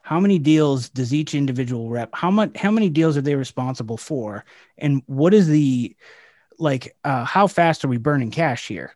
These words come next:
Like, what's, what is the, the M R R or the A R R on, on these, the total of meetings that it, you're assigned? Um,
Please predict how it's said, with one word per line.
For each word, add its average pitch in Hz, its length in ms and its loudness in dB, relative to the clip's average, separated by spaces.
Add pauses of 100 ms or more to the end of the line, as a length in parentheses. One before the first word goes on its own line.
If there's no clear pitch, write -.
Like, 135 160 -4
what's, 160 280 0
what 165 280 2
is 165 160 4
the, 131 280 0
the 131 220 -4
M 156 160 4
R 135 240 2
R 117 420 -2
or 139 140 -4
the 127 180 -4
A 156 100 2
R 131 220 0
R 110 360 -6 (840)
on, 147 320 2 (100)
on 156 260 4
these, 143 320 2
the 143 180 -2
total 160 420 0
of 127 120 0
meetings 143 420 0
that 123 300 -8
it, 131 200 -4
you're 139 180 0
assigned? 113 540 -6 (440)
Um, 120 380 -4